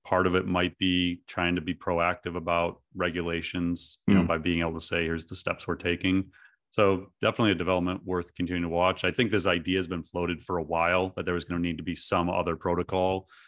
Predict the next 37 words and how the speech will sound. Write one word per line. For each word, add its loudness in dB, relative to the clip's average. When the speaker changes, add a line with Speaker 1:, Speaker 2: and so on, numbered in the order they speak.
Speaker 2:
Mm. 6
Speaker 1:
um, -10
as 0
A 2
I 4
starts, -6
you -6
know, -4
these -4
things -2
are, -4
you -8
know, -6
in -4
consuming 2
so 0
much 0
content -4
on -2
the -4
web 0
and -2
learning 2
from -2
it -4
that -4
we're -4
gonna -4
need -4
other 0
ways -4
to -18
protect, -4
um, -2
that 0
content 2
from 0